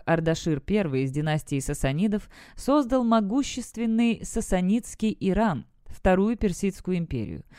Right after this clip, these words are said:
Сасаниды сражались против Рима и Византии все четыре века своего существования. Это состояние перманентной войны окончательно завершилось лишь в седьмом веке, когда персов разгромила новая сила, возникшая на Ближнем Востоке.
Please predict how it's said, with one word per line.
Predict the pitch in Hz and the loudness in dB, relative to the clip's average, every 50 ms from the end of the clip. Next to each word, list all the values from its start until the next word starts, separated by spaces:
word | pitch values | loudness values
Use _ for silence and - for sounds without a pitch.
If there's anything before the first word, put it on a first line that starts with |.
| - - - - | -20 -20 -20 -20
Сасаниды | - - 185 180 - 190 170 175 202 196 185 | -10 -6 -6 0 2 2 2 2 0 0 -2
сражались | 160 - - 156 156 151 175 180 165 143 123 | -4 0 0 0 2 2 2 2 2 2 -2
против | - - 143 135 - 139 - - | -2 -2 -2 -2 -2 -6 -4 -2
Рима | 147 175 208 190 156 135 | 0 0 2 0 0 -2
и | 135 | -2
Византии | 127 135 127 143 143 147 139 - 220 226 220 | -4 -4 -2 -2 -4 -4 -4 -4 -2 -2 -2
все | 180 - - - 233 220 | -2 -2 -2 -2 -2 -2
четыре | - - 175 - 165 147 156 | -2 -4 -4 -2 0 0 0
века | 156 156 220 240 - 226 | 2 2 0 -2 -2 -4
своего | - - 185 170 165 180 185 | -4 -2 -2 0 0 -2 -2
существования. | - 185 170 - 170 - - 165 156 127 - - - - - - _ _ - - - - - - - | -2 -6 -10 -10 -12 -10 -6 -6 -6 -4 -6 -8 -8 -12 -16 -18 _ _ -20 -20 -20 -20 -20 -12 0
Это | - 269 294 339 | 0 2 2 2
состояние | 330 - 311 - - 240 220 226 233 220 208 202 190 | 0 -2 -4 0 2 2 4 4 4 4 2 2 0
перманентной | 185 - 208 202 196 202 196 202 202 185 170 - 160 151 151 | 0 0 0 0 2 2 2 2 0 0 -2 -4 -4 -4 0
войны | 143 147 147 147 160 202 226 226 - | 2 2 0 2 2 2 0 0 0
окончательно | - 202 - 190 185 185 185 - 240 240 233 - 220 202 190 180 | -4 -2 0 0 0 0 -2 0 0 0 0 0 -2 -2 0 0
завершилось | 170 170 165 160 165 - - 247 240 220 196 - | 0 0 0 0 -2 -2 -4 -2 0 0 -2 0
лишь | 202 208 208 - - | -2 -2 -2 -4 -8
в | - | -12
седьмом | - - 196 170 165 180 202 220 226 220 | -6 -6 -4 -2 0 2 2 2 2 2
веке, | 208 214 214 165 135 - - 165 - - - - - - - | 2 2 2 0 0 -4 -10 -14 -14 -14 -20 -20 -20 -20 -4
когда | - 160 165 160 151 | -2 0 2 2 0
персов | 151 - 190 196 214 214 - 240 196 | 2 2 0 0 0 0 -4 -4 -2
разгромила | 214 202 185 170 165 165 165 180 202 208 214 196 185 - | 0 -2 0 2 2 2 4 4 4 6 4 4 4 2
новая | - 196 196 202 175 147 127 131 120 120 127 | -2 0 2 2 2 2 0 0 0 0 -2
сила, | - - - 214 220 226 220 - - - - - - | -2 -2 -2 0 2 2 0 -2 -6 -20 -20 -16 0
возникшая | 190 202 208 202 214 247 302 294 - - - 240 226 | 4 4 4 6 4 0 0 -4 -4 0 2 2 4
на | 202 190 | 4 2
Ближнем | 190 180 185 202 196 185 185 180 | 2 2 2 2 2 2 0 0
Востоке. | 175 170 160 - - - 98 92 - - 80 67 | 0 -2 -4 -4 -8 -10 -10 -10 -10 -14 -18 -18